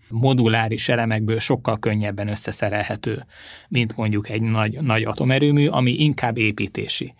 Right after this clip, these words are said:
mint semmilyen berendezésgyártási projekt. És mi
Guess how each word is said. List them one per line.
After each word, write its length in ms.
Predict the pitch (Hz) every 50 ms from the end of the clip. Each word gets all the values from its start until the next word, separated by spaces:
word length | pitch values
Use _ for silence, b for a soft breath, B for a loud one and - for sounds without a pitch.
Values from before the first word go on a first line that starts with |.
| _
mint 180 | - 120 104 104
semmilyen 440 | - - 120 107 110 107 104 104 101
berendezésgyártási 1000 | 107 107 104 107 104 101 101 107 98 101 110 107 98 - - - - - - -
projekt. 540 | - - 104 101 107 110 - - - - - _ _ _
És 300 | - 131 127 - - - - _ -
mi 220 | 190 180 208 -